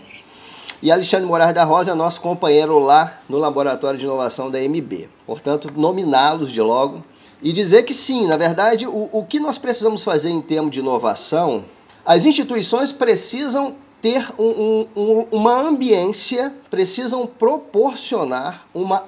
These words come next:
ambiência para que as pessoas realmente possam dele participar, participar desse processo.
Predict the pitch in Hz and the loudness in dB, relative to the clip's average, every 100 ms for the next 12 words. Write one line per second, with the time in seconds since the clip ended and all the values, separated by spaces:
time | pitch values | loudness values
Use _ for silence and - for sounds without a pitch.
0 | 208 262 269 214 151 151 165 - 214 214 | -2 0 0 2 2 2 -4 -4 -4 -6
1 | _ - - - - - 190 196 214 - | _ -20 -20 -20 -6 0 0 2 0 4
2 | 208 185 202 202 190 202 170 196 180 180 | 2 2 0 0 0 0 0 -4 -6 -4
3 | 185 185 202 143 165 208 214 - - 220 | -4 0 -4 0 0 0 -6 0 0 0
4 | - 220 - 95 - - 151 156 - 185 | -4 -6 -2 -4 -4 -6 -6 -6 0 0
5 | 139 185 226 - 190 202 180 - - - | 2 2 2 -2 -6 -6 -6 -10 -14 -18
6 | - | -20